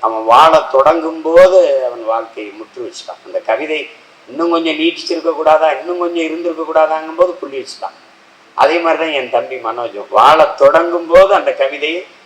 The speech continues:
டக்குன்னு புள்ளி வச்சு விட்டான். அது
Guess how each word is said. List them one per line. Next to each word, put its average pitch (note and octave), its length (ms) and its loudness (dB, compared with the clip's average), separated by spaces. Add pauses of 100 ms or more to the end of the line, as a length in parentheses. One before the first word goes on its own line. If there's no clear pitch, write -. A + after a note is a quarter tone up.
(100)
டக்குன்னு - 300 0
புள்ளி B2 220 -12
வச்சு A2 240 -12
விட்டான். - 320 -18 (1200)
அது A2 160 -10